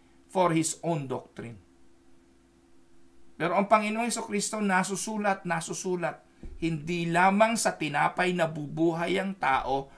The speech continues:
kung hindi saan? Sa bawat doktrinang lumalabas sa bibig ng Panginoon. Kaya hindi, hindi yan ang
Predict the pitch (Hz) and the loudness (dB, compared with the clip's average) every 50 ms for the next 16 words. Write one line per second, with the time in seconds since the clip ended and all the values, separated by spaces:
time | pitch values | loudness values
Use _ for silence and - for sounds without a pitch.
0 | - - - 226 233 233 233 226 202 208 208 196 - 196 190 190 170 - - - | -20 -6 -2 2 4 4 4 4 2 2 2 2 4 6 6 6 4 2 -4 -14
1 | - - - - - - 160 135 170 165 156 190 208 220 226 247 262 277 294 294 | -18 -18 -10 2 4 4 4 6 6 8 10 12 12 10 10 10 10 10 10 8
2 | - - - - 160 156 - - - - - - - - 208 220 240 254 262 262 | 4 -4 -12 -8 4 6 6 6 6 2 -8 -14 -6 -2 -2 0 2 2 2 6
3 | 262 262 262 262 262 247 - - - 170 180 202 190 180 180 190 214 226 233 247 | 8 8 6 6 2 -4 -8 -12 -6 4 8 8 8 10 12 12 12 12 12 10
4 | 226 180 190 190 196 - - - 190 165 151 147 170 160 139 143 147 190 190 165 | 10 10 10 8 8 6 4 4 4 4 4 2 0 -2 0 2 4 4 4 4
5 | 156 165 165 156 151 156 147 - - - - 156 139 135 131 131 135 135 - 123 | 2 0 0 0 0 -2 -4 -10 -6 -2 0 0 0 -2 -4 -6 -6 -6 -6 -6
6 | 127 117 101 98 - - - _ _ - - - - - - - - - - _ | -6 -6 -6 -10 -16 -20 -20 _ _ -20 -20 -20 -20 -20 -20 -20 -20 -20 -20 _
7 | _ - - - - - - - - - - - - - - - - - _ - | _ -20 -20 -20 -20 -20 -20 -20 -20 -20 -20 -20 -20 -20 -20 -20 -20 -20 _ -20
8 | - - _ - - - - _ - - _ _ _ _ _ - - 330 330 311 | -20 -20 _ -20 -20 -20 -20 _ -20 -20 _ _ _ _ _ -6 6 8 8 8
9 | 320 311 302 294 320 320 320 320 - - - 277 311 302 294 311 320 311 302 311 | 8 6 4 6 6 6 6 4 0 -2 0 0 0 2 4 4 4 4 4 4
10 | 320 311 311 311 | 4 4 4 4